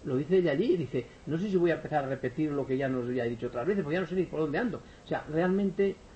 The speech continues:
esto es muy sorprendente. O sea, es muy sorprendente. Estos grandes escritores, como Santa Teresa y San Juan de la Cruz, pues prácticamente no han hecho nada por ser buenos escritores.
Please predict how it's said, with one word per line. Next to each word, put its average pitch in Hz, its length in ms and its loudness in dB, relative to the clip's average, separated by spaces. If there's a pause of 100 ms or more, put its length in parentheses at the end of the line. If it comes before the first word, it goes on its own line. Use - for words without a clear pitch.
(200)
esto 156 300 0
es 151 120 0
muy 156 140 4
sorprendente. 113 580 -6 (340)
O - 40 -16
sea, 131 120 -2
es 123 60 0
muy 127 100 -2
sorprendente. 120 600 -2 (180)
Estos 170 280 4
grandes 185 300 2
escritores, 214 580 4 (260)
como 120 160 -2
Santa 123 220 0
Teresa 151 200 0
y - 20 2
San 147 40 0
Juan 165 140 0
de 170 60 4
la 165 120 2
Cruz, 202 200 4 (200)
pues 151 120 0
prácticamente 170 640 2
no 165 120 2
han 160 100 2
hecho 151 200 -4
nada 147 240 -2
por 127 100 -8
ser 127 140 -4
buenos 120 260 -2
escritores. 113 460 -8